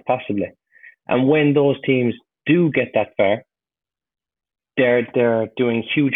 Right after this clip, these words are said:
fundraisers, they're coming into a lot of money, they're really improving a lot of structures in the club 'cause they're making a big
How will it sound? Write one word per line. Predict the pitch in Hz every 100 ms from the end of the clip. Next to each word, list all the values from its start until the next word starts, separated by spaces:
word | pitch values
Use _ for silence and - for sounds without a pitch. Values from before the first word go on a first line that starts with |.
| -
fundraisers, | 127 120 117 113 110 110 107
they're | 113 110 107 104 - _ -
coming | 123 123
into | 120 117 117
a |
lot | 117 117
of | 117
money, | 117 110 110
they're | 117 120
really | 127 135 131 123
improving | 120 135 131 117 110 104 - 113
a |
lot | 123 123
of | 120
structures | - 127 - 117 110
in | 110
the |
club | - 120 107 -
'cause | 107
they're | 113
making | 117 110 113
a | 107 -
big | 120